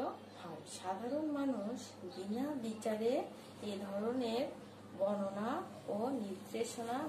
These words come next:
গ্রহণ করে। সাধারণ মানুষ কি করে? বিনা বিচারে এ ধরনের বর্ণনা ও নির্দেশনা গ্রহণ করে এবং নিজে বিশ্বাস করে, অন্যকে বিশ্বাস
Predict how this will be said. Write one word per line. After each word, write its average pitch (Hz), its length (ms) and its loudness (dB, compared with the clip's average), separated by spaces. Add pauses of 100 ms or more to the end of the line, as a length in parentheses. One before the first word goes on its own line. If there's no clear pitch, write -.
গ্রহণ 196 340 0 (140)
করে। 190 220 4 (500)
সাধারণ 208 360 2
মানুষ 254 320 0
কি 262 100 0 (100)
করে? 269 240 2 (140)
বিনা 208 200 0
বিচারে 208 520 0
এ 294 240 2
ধরনের 233 500 0 (400)
বর্ণনা 190 420 -2
ও 247 100 2
নির্দেশনা 240 840 -2 (100)
গ্রহণ 196 500 -2
করে 240 220 2
এবং 226 600 0 (340)
নিজে 202 400 2
বিশ্বাস 208 500 0 (140)
করে, 160 200 -4 (360)
অন্যকে 220 640 2
বিশ্বাস 247 680 0